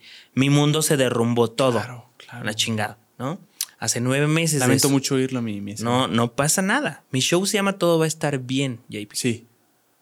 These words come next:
Speaker 1: Por eso mismo, güey. Por eso se llama mi show Todo va a estar bien, güey. Hace una semana a mi hijo lo dieron de alta, güey.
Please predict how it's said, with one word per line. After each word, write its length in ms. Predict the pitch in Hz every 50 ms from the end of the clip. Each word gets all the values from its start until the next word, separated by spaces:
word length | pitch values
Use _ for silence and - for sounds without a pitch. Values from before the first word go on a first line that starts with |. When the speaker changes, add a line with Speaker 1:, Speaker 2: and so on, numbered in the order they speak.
| _ -
Speaker 1:
Por 120 | 110 113
eso 260 | 123 127 - - 143
mismo, 340 | 143 143 139 135 139 127 113
güey. 180 | 104 - 107 _ _ _ _ _ _ _ _ _ _ _ _ _ _ _ -
Por 140 | 127 131 143
eso 140 | 143 147
se 80 | 143 143
llama 180 | 143 139 143 143
mi 100 | 135 127
show 180 | 131 131 123 123
Todo 160 | 123 120 117
va 60 | 117
a 20 |
estar 260 | 117 - - 117 113 113
bien, 260 | 117 127 127 117 107
güey. 160 | 107 - _ _ _ _ - - - - _ _ _ - _
Hace 240 | - - 123 127 131
una 140 | 135 139 135
semana 300 | 147 147 151 151 156 165
a 20 |
mi 140 | 165 151 139
hijo 160 | 131 - 147
lo 80 | 139 135
dieron 220 | 135 135 139 139 139
de 80 | 143
alta, 260 | 151 156 156 - 156 135
güey. 260 | 117 107 104 - -